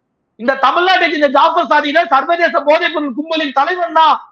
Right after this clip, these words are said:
இந்த வந்து ஜாஃபர் சாதிக்குக்கும் போதைப் பொருள் கும்பலுக்கும் லிங்க் இருக்கு, தொடர்பு இருக்கு அப்படின்னு அண்ணாமலை நரேந்திர மோடி சொன்னது உண்மை அப்படின்னா ஜாஃபர் சாதிக்கு எதிரான ஆதாரங்களை, அஹ், நீதிமன்றத்துல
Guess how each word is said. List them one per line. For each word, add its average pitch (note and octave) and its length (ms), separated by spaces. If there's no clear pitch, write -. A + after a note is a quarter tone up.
இந்த D4+ 340
வந்து D4 200
ஜாஃபர் F4 480
சாதிக்குக்கும் D4+ 560
போதைப் E4+ 340
பொருள் D#4 200
கும்பலுக்கும் D4 500
லிங்க் F4 300
இருக்கு, E4+ 240
தொடர்பு D#4+ 360
இருக்கு D4 300
அப்படின்னு E4 300
அண்ணாமலை D#4+ 560
நரேந்திர E4+ 440
மோடி D4 140
சொன்னது D#4 420
உண்மை E4+ 300
அப்படின்னா B3+ 540
ஜாஃபர் E4 520
சாதிக்கு D4 720
எதிரான D4+ 480
ஆதாரங்களை, C#4+ 880
அஹ், C4 400
நீதிமன்றத்துல D4 880